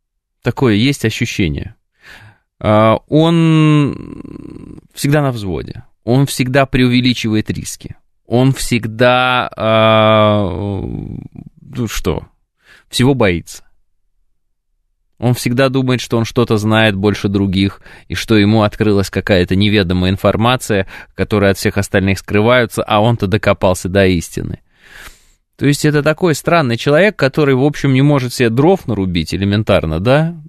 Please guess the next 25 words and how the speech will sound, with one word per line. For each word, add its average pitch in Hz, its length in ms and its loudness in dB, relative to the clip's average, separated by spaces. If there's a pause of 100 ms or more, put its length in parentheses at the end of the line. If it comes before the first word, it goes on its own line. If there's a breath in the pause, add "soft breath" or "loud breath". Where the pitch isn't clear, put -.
И 113 140 -2
если 127 420 2
завтра 123 420 0
отключают 113 600 -2
воду, 113 340 2
я 135 140 2
просто 190 260 -2
представляю 127 480 0
себе, 90 180 -4
завтра 104 360 0
в 101 40 -4
Москве 120 420 0
отключают 107 580 -2
воду 165 340 0
и 101 60 4
в 101 60 -2
магазины 120 460 0
не 107 120 0
привозят 104 500 0
еду. 85 380 -4 (1700)
Будет, 135 380 0
что - 280 2
будет? 80 300 -8 (160)
Все. - 360 -2 (520)
Конец. 117 540 -4